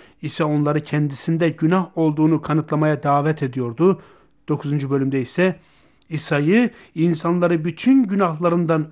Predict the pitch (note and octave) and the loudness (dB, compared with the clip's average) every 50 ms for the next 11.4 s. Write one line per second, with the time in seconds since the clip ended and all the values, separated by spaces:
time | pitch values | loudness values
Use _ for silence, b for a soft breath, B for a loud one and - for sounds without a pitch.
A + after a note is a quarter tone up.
0 | - D#3+ E3 E3+ D3+ C#3+ D3+ G3 B3+ A#3 G#3+ D#3+ D#3+ D#3 D3 C#3+ C#3+ D3 C3+ C3 | -2 0 0 0 0 0 0 2 4 4 4 4 2 2 2 0 0 -2 -2 -2
1 | C3+ C3+ C3+ B2 - - C#3+ C3 B2 B2 A#2+ - - - B2 A2 A2 G#2+ - - | -2 -2 -2 -4 -4 -4 -4 -2 -2 -4 -6 -8 -10 -12 -12 -12 -12 -14 -16 -20
2 | - _ _ _ _ _ _ _ _ - C3+ C#3+ D3 D3 C3 - D3+ - - C#3 | -20 _ _ _ _ _ _ _ _ -2 0 2 2 0 0 -4 -8 -8 -4 -2
3 | D3 D#3 D3 C#3 C3 C#3 C3+ C3+ C3+ C#3 E3+ G3 A3 G#3+ b b b b b b | 0 0 0 0 0 -2 -2 -2 0 0 2 2 2 0 b b b b b b
4 | b E3 D3 - D#3 C3+ - - C#3+ D3 D3+ C#3+ C3 - E3 F3+ G3 F3+ D3+ - | b -10 -6 -4 -4 -4 -2 -2 -2 -2 -2 -4 -4 -2 0 0 0 0 -2 -6
5 | D3+ D3 D3+ - D#3+ G3 F#3 F3+ E3 - F3 F3 E3+ E3+ E3 D#3 D#3+ D#3 E3 D#3+ | -4 -4 -4 -2 0 0 2 2 0 0 -2 0 0 2 2 2 2 2 2 2
6 | D#3 D#3 E3 F#3+ A3+ A3+ G#3+ B B B B B - - - - D#3 D3+ D3 C#3 | 0 2 4 4 4 4 2 B B B B B -20 -12 -4 -2 0 0 0 -2
7 | - A#3+ B3+ A3 - - - - - F3+ E3 D3+ D3 D3 C#3 C#3 B2+ - C#3 C3 | 0 0 0 0 -2 -6 -10 -4 0 0 0 2 2 0 -2 -2 -2 -2 -4 -4
8 | A#2+ B2 B2 A#2 A2+ - - F#3+ G#3 G3 b b b b b b _ _ _ - | -4 -4 -6 -8 -6 -2 0 0 0 0 b b b b b b _ _ _ -6
9 | C#3+ C#3 - C3+ C#3 C3+ B2+ B2 B2 C3+ B2+ B2 B2 B2 B2+ B2 A#2 - - F3+ | -6 -6 -4 -4 -4 -4 -4 -4 -4 -4 -4 -2 -4 -4 -4 -6 -6 -2 0 0
10 | F#3+ F#3 F#3 b b b b b b b b b b b _ - C3 C#3 C#3+ D3 | 0 0 -2 b b b b b b b b b b b _ -6 -4 -2 0 0
11 | D3 C#3+ D3 E3 F3+ G3+ G#3 b | 0 2 2 2 2 2 0 b